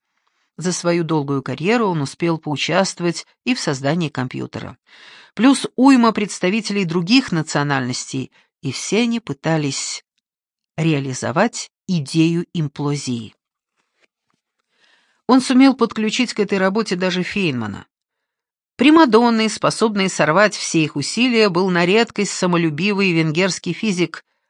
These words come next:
Эдвард Теллер. Оппенгеймер аккуратно направил его в другую сторону, выделив ему собственный офис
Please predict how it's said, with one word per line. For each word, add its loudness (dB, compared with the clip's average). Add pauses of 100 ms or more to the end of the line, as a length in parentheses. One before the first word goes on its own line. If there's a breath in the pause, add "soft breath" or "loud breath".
(140)
Эдвард 2 (240)
Теллер. 0 (1120)
Оппенгеймер 0
аккуратно -2
направил -2
его -4
в -8
другую -2
сторону, -4
выделив -2
ему -4
собственный -4
офис -4